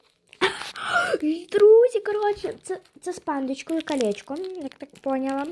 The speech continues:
Да, колечко. Пандочка. Це ексклюзивне кольце. Це легендарне.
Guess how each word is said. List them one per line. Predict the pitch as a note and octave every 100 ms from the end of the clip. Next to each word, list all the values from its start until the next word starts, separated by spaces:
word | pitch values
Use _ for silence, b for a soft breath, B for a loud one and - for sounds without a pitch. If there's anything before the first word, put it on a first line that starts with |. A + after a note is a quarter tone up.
| E4
Да, | A3 G3+
колечко. | A3 G#3 F#3+ - D#4 G4+ - - _ _ _ _ -
Пандочка. | B3+ G#3+ - - - - _ B B B B
Це | - G#4 -
ексклюзивне | E4 G4 - - - F4+ F#4+ F#4+ C#4 C4 D4+ F#4 G#4 F#4+ - C#4 B3+
кольце. | - E4+ E4+ C#4+ - - D#4+ E4+ E4+ E4+ C4 G#3+ _ b b b b
Це | - E4
легендарне. | F4 F#4 F4+ F#4+ E4+ F4 F#4+ G4+ G4 D#4